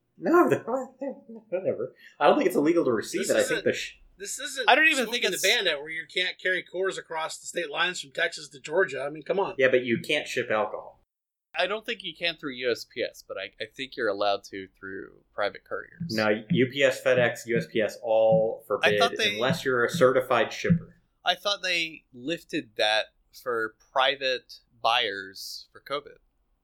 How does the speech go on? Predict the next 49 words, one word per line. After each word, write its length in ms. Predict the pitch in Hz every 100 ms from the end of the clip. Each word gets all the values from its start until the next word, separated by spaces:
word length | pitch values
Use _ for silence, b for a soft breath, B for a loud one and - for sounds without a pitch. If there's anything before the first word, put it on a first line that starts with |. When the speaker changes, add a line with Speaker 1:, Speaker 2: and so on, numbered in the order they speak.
| _
Speaker 3:
Did 140 | 123
they 100 | 123
not 140 | 123 131
do 140 | 135
that? 140 | 131 131
Speaker 1:
I 180 | 131 120
don't 220 | 127 147 - _ _ -
think 240 | 147 190 -
so, 380 | - 113 110 110
but 100 | 139
I 140 | 151
also 300 | 160 160 165
<laughs> 0 |
can 160 | - -
tell 160 | 160 139
you 100 | 131
that 300 | 120 123 123
this 160 | 123 127
was 160 | 120
not 180 | 123 123
a 60 | 113
legit 400 | 107 117 - -
purchase. 280 | 117 117
Speaker 3:
Oh, 540 | 139 139 131 113 98 98
I 120 | 104
see. 180 | 113 - 90 _
All 80 | 117
right. 240 | 101 95 98
Well, 300 | 113 104 104
in 80 | 107
that 200 | 107 104
case, 220 | 110 101 120
yeah, 120 | 101
edit 240 | 113 117 104
a 80 |
cut 240 | 92 120 -
that, 100 | 110 -
ed-, 160 | 127 - 113
bleep, 200 | 147 127 - _
bleep 220 | 147 156
that 140 | - 98
out. 260 | 87 85 _
Keep 220 | - 190 190
it 60 |
in, 120 | 151
but 160 | 127 110
bleep 180 | 117 104
it 80 | 101
out. 220 | 92